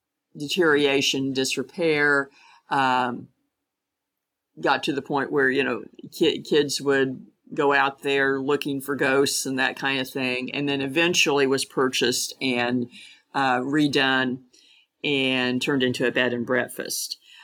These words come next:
Um, and the interesting thing about that is they really, they retained as much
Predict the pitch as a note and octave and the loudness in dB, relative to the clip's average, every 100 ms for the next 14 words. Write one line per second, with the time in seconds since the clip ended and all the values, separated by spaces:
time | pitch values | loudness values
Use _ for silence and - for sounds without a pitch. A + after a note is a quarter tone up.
0 | - - D3 C3+ B2+ A#2+ A#2 - _ _ | -10 -2 0 2 0 -2 -8 -14 _ _
1 | _ _ - E3+ D#3 - G#3+ A3 - - | _ _ -2 0 0 0 0 2 0 0
2 | D#3 D3 D3 C#3 B2+ B2+ - C3+ B2+ B2 | 0 0 0 0 0 -2 -4 0 0 0
3 | A#2 A#2+ A#2+ C#3 C3 C3 C3+ E3+ D#3+ C#3 | -2 0 0 -2 -2 -2 0 2 2 2
4 | - D3+ C#3+ D#3 A#3+ G#3 F#3+ D3+ D#3+ D#3 | 0 -2 -2 -2 0 0 2 0 0 0
5 | D3+ D#3 D#3 | 2 2 0